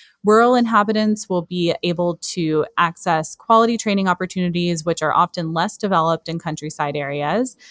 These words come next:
Similarly, people who are unable to commute to a training center or a building on a daily basis will be able to follow them from home, which will help to further strengthen the mix of audiences in online courses.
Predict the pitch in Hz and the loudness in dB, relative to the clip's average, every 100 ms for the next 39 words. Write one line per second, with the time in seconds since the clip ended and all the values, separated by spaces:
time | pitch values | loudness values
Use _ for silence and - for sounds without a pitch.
0 | - - - 247 226 214 202 196 196 202 | -14 -4 2 4 4 2 2 -2 -2 -4
1 | 190 185 185 156 151 196 208 202 190 - | -2 0 2 2 2 2 2 0 -2 -6
2 | 180 - 170 175 - 175 151 - 156 160 | -10 -4 -2 -4 -4 -4 -4 -4 -6 -4
3 | 185 208 214 269 285 294 262 170 160 151 | -2 -2 0 2 2 2 2 0 0 -2
4 | 160 175 180 175 160 156 151 160 147 156 | -2 0 0 0 -2 -2 -4 -2 -2 -2
5 | 156 151 - 240 277 - 190 175 175 175 | -2 -4 0 0 0 0 -2 -2 -2 0
6 | 165 - 175 175 175 170 160 151 151 151 | 0 0 -2 0 -2 0 0 2 2 2
7 | 156 156 - 190 269 294 269 226 190 170 | 0 -6 -4 -2 4 6 6 4 0 0
8 | 170 170 - 170 - 185 180 170 - 208 | 2 2 0 -8 0 2 2 0 2 4
9 | 240 - 170 214 226 208 190 190 - 196 | 2 2 2 4 4 2 2 0 -2 0
10 | 160 165 165 170 - 165 160 165 156 156 | 0 0 -2 -4 -2 -2 -2 -2 -2 -2
11 | 156 151 - - - - - | -4 -6 -8 -6 -8 -8 -8